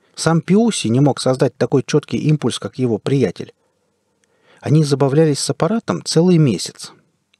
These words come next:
Пиусси постоянно вносил в конструкцию мелкие усовершенствования, уменьшил габариты – придал удобную форму. Правда, и в своем окончательном варианте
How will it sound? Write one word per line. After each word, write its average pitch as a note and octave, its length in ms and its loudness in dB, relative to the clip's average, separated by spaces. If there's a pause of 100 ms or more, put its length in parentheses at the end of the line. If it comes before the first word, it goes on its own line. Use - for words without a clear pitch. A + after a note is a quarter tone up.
(120)
Пиусси B2 420 -2
постоянно B2+ 580 0
вносил A2+ 380 -2
в - 80 -6
конструкцию B2 640 -2
мелкие B2 400 0
усовершенствования, A2+ 1040 -2 (300)
уменьшил D3 480 0
габариты – C#3 600 -2 (220)
придал A#2+ 420 -2
удобную A2+ 460 -2
форму. D#2+ 480 -4 (920)
Правда, B2+ 400 0
и - 200 -6
в - 80 -8
своем C3 320 0
окончательном B2+ 640 -2
варианте G#2 540 -2